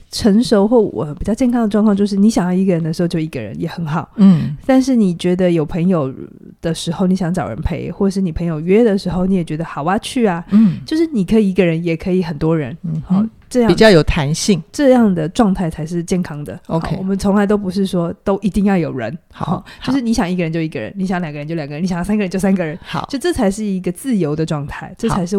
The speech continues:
Speaker 1: 一个我们觉得很舒服的状态。
Speaker 2: 好。
Speaker 1: 那当我们没有办法，我们只能被选择，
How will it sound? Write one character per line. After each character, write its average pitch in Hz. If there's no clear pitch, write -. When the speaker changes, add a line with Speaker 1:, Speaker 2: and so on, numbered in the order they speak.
Speaker 1:
一 175
个 175
我 165
们 151
觉 151
得 156
很 160
舒 277
服 151
的 147
状 165
态。 -
Speaker 2:
好。 120
Speaker 1:
那 247
当 277
我 254
们 175
没 190
有 226
办 208
法， 180
我 147
们 170
只 185
能 165
被 254
选 156
择， 147